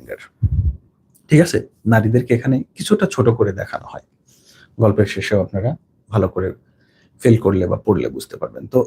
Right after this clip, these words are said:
অ্যান্টি-ফেমিনিস্ট রাইটিং বলতে এখানে কি বোঝানো হয়? প্রথমটা হচ্ছে অ্যান্টি-ফেমিনিস্ট রাইটিং বলতে ওই ধরনের লিটারেচারকে বোঝানো হয় যেখানে equality for women এই বিষয়টাকে বিশ্বাস করা হয় না বা এটাকে গুরুত্ব দেওয়া হয় না,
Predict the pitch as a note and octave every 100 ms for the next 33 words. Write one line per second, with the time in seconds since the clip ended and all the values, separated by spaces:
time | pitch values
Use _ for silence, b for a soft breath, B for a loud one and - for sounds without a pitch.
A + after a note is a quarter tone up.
0 | - A2+ A#2+ F#3+ F#3 F3 E3+ E3 C#3+ C3
1 | B2+ C3 B2 G#2 - D#2 - - - -
2 | - C2+ - - _ B B - F3 F#3+
3 | A3+ A3+ A3 E3 E3 E3 D#3+ G3+ G#3+ E3+
4 | D#3+ E3 E3 D#3 D3+ D#3+ B2+ B2 C#3 D#3
5 | D3 C3 C#3+ C#3 C3+ D3 C3 C#3 C#3+ D#3+
6 | D3 - A#2 C3 G3+ D#4 _ _ _ _
7 | _ _ _ _ _ _ _ F3 D#3+ F3+
8 | F3 E3 E3 C#3 B2 B2+ B2+ A2+ A#2+ B2+
9 | B2 B2+ F3 F#2+ - - A#2 - A2 G#2
10 | B2 E3 F3+ G#2 G2+ - - C#4+ _ _
11 | - C#3 G#2+ G2 F#2 F#2 A2 C#3+